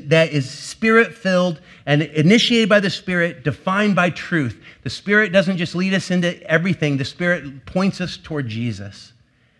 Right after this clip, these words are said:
For truth for us is not a body of knowledge, but it's a person to know.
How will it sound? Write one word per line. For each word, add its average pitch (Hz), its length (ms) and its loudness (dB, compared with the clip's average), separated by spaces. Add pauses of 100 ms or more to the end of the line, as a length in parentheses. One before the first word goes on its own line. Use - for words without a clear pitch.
(100)
For - 80 -8
truth 196 420 0
for 170 240 0
us 165 240 2
is 135 160 -4
not 156 360 0 (240)
a 139 40 -2
body 160 380 2
of 131 80 2
knowledge, 175 560 2
but 147 120 -2
it's 139 120 -4
a 139 60 -6
person 151 500 -6
to 127 100 -8
know. 110 300 -6